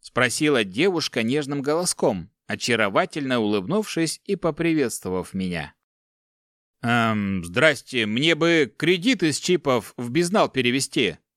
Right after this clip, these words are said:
но у меня нет банковского импланта». «В этом нет абсолютно никаких проблем.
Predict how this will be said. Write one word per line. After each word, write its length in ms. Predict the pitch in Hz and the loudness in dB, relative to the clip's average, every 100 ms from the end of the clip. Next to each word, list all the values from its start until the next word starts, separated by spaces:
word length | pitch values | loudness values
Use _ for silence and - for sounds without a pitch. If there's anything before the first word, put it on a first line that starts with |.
| _ - | _ -2
но 220 | 131 156 | 2 2
у 40 | |
меня 240 | 165 180 180 | 2 0 0
нет 200 | 190 147 | 0 0
банковского 640 | 165 151 135 - 147 151 | 0 0 -4 0 2 0
импланта». 580 | 165 208 135 - 85 - _ _ _ _ _ _ _ _ _ _ | 2 0 2 -2 -4 -6 _ _ _ _ _ _ _ _ _ _
«В 200 | 90 98 | -12 -2
этом 340 | 175 - 175 160 | -2 0 -2 -2
нет 200 | 160 151 | -2 -4
абсолютно 600 | 139 131 117 165 - 165 | -4 -4 -2 -2 -2 -2
никаких 560 | 147 131 135 143 135 | -2 -4 -6 -6 -6
проблем. 560 | - 165 180 175 87 | -4 -4 -2 -2 -4